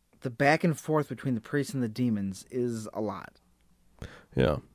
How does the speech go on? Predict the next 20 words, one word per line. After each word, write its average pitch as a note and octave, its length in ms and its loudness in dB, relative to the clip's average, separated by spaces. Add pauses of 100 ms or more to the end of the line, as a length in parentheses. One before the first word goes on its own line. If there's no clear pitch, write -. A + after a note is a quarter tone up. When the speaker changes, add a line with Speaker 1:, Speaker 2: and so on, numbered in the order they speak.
(260)
Speaker 2:
And G#2 100 6
there's G2+ 120 6
hours G#2 360 8
of F2+ 100 2
it. G2 140 2
It G#2 40 8
was G#2+ 160 10
over A#2+ 160 6
sixty-seven A2+ 1000 0 (880)
exorcisms E2 640 -2
were C#2 100 -8
performed. - 380 -6
Speaker 1:
Just, - 140 -8 (840)
guys, B2 520 -4
like, A#2+ 200 -2
what E3 140 0
are D#3+ 80 4
we A2+ 140 0 (100)
doing F3 400 8
here? E2+ 340 -4